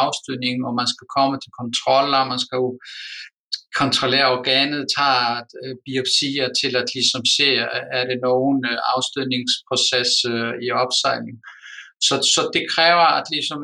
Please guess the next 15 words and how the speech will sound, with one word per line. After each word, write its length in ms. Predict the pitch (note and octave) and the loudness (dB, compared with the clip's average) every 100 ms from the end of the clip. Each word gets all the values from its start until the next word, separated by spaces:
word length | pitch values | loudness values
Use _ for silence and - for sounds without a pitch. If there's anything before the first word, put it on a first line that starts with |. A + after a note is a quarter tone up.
| D3 | -4
ikke 160 | D#3+ - C#3+ | -4 0 4
bare, 180 | C#3+ C#3+ | 4 2
at 60 | - | -4
du 40 | C3+ C#3 | -8 0
har 100 | C3+ | 2
en 100 | B2+ B2 | 0 -2
person, 280 | - D3 D3+ D3 | -4 -2 -2 -2
som 120 | C3 B2 A#2+ B2 | -2 -4 -2 0
er 80 | A#2 A#2+ C3 | 0 0 0
dårlig 260 | C#3+ C3 A#2+ | 2 0 0
nok, 140 | B2 C#3 C#3 | 0 0 -4
men 100 | B2 A#2+ | 0 2
også, 140 | C3+ C#3+ | 2 -2
at 60 | B2+ | -2
ligesom, 260 | C3 - | -2 0